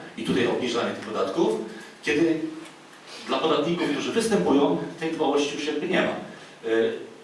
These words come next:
chcieliśmy to pozostawić na, na, na, na poziomie poprzednim. Jeśli tacy podatnicy będą występować, to się zajmiemy tym prawdopodobnie przy następnym, e, posiedzeniu Rady. A jeśli chodzi o, e, o przedsiębiorców,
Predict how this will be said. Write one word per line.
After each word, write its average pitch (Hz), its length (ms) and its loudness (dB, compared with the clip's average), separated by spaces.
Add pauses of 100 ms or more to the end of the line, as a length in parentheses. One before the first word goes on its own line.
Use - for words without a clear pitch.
(680)
chcieliśmy 214 320 -2
to 175 80 0
pozostawić 160 480 0
na, 143 180 4
na, 123 260 0
na, 123 300 4
na 123 120 4
poziomie 120 380 2
poprzednim. 165 580 2
Jeśli - 240 0
tacy - 200 0
podatnicy 110 640 -2
będą 107 260 2
występować, - 580 -6 (100)
to 220 60 -8
się - 120 -6
zajmiemy - 340 -2
tym - 140 -8
prawdopodobnie 90 600 -8 (380)
przy - 160 -10 (380)
następnym, 87 560 -8 (280)
e, - 80 -12
posiedzeniu - 440 -10
Rady. - 320 -2 (360)
A 101 140 0
jeśli - 200 2
chodzi 110 320 -2
o, 104 500 4 (340)
e, - 40 -4
o - 20 -6
przedsiębiorców, - 760 0